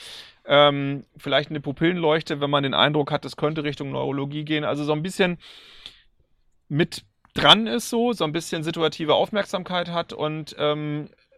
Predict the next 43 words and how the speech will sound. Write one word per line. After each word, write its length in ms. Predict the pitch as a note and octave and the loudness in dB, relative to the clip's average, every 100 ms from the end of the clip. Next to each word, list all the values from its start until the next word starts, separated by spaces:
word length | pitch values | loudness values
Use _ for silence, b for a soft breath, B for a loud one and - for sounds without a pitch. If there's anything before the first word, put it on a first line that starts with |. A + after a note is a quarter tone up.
| - _ _ | -20 _ _
mich 240 | C#3 D3+ E3 | -8 0 4
halt 160 | D3+ | 4
unterstützt 640 | - C#3+ C#3+ - A2 - - | 2 -2 -4 -2 -6 -6 -12
so. 280 | A2+ A2 A2+ B B B - | -8 -8 -10 B B B 0
Ähm, 400 | C3+ C3+ C#3 - - | 2 2 0 -10 -2
und 280 | D#3 A3 | 0 0
ich 120 | G3 G3+ | 0 0
erwarte 400 | F3 D3+ D#3+ E3+ | 2 2 0 -4
von 200 | E3+ D#3+ | -4 -4
einem 80 | |
R 240 | D#3+ D3+ D3+ | -2 0 2
S, 240 | D#3 - | 0 -2
dass 280 | - C3 - | -6 -6 -8
er 300 | C#3 C#3+ D#3+ | 0 4 4
oder 220 | D#3 C#3+ | 4 0
sie 300 | C3+ C#3+ D#3+ | -2 -8 -6
mit 500 | D#3 C#3 - - - _ | -6 -8 -12 -18 -20 _
der 100 | C3+ | -6
jeweiligen 500 | C3+ D3 C#3+ C#3+ C#3+ | -4 0 2 0 -2
Wahrnehmung, 600 | C3+ C3+ C#3+ C#3+ C#3 C#3+ - B B B B _ - | -2 -2 -2 -4 -4 -4 -10 B B B B _ -2
ähm, 200 | C3+ C3+ | 0 0
mir 300 | C3+ C3+ F3 | -4 -2 0
auch 120 | - C#3 | 0 0
mal 420 | C#3 C3 B2+ - _ _ - | 4 4 4 -2 _ _ -14
widerspricht 800 | A#2 E3 G#3 - - G3+ G3 - | -6 0 0 -2 -4 -6 -6 -6
oder 260 | D3+ D3+ | -2 -2
eben 220 | D3+ D3 | -2 -4
auch 140 | C#3+ C#3+ | -4 -4
mal 180 | D3 C#3+ | -2 -2
sagt, 360 | D3 C#3+ - | -2 -4 -8
äh, 380 | - C#3+ C#3+ C#3+ | -6 -4 -2 -4
du 120 | C3+ | -6
bist 180 | C#3+ - | -10 -6
da 80 | C#3+ | -4
möglicherweise 540 | C#3 C#3+ C#3 C#3+ C#3 | -4 -4 0 0 0
fest, 240 | C#3+ D3 C#3+ | -6 -8 -8
ich 100 | C#3 | -8
hab 100 | - | -4
da 60 | |
eine 140 | C3+ B2+ | -4 -4
ganz 140 | B2+ | -4
andere 260 | D#3 E3 A#2+ | -4 -4 -2
Wahrnehmung. 500 | A#2+ B2 C3+ E3+ | -4 -4 -6 -8